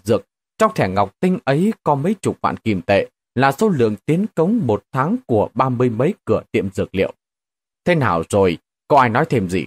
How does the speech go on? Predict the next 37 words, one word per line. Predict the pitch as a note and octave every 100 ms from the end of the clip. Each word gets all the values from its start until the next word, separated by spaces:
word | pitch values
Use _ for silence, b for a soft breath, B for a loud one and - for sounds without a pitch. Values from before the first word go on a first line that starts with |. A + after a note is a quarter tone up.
| -
không?" | A#2 G2+ _ _ _ _ _ _ -
"Hàng | C#3+ C#3+
tiến | - E3+ F#3
cống | E3 A3 -
không | G#3+ F#3+
chỉ | A2 F2
nộp | A2 G#2+ -
kim | G#3+ F#3+
tệ, | A2 - - -
còn | C#3 C#3+
có | G#3+
đan | F#3+ F#3+
dược | C3+ G#2+ G2 -
và | F#2+
dược | F#2+ F#2 G2+
liệu." | G2+ - _ _ _ _ -
Thường | D3+ F#2+
Lỗi | G#2+ C#3+
cười | A#2 D#2+
nói, | E2+ A2 E3 - _ _ _
"Không, | - F#3 C#3+ - _
mọi | D3 D3+
người | C#3 B2+
đều | C3+ B2
nói | B2+ F3 A3
không | E3+ B2+ F#2+
dính | C3+ E3+
dáng | D3+ D3+ G#3
gì | - G2 E2
đến | B2+ D#3+
Tụ | B2+
Bảo | G#2+ F#2
Môn. | D#2+ B2 A#2+ - _ _ -
Sau | - A#2
này | G#2+ E2+
mỗi | D#2+ A2+
tháng, | B2 C3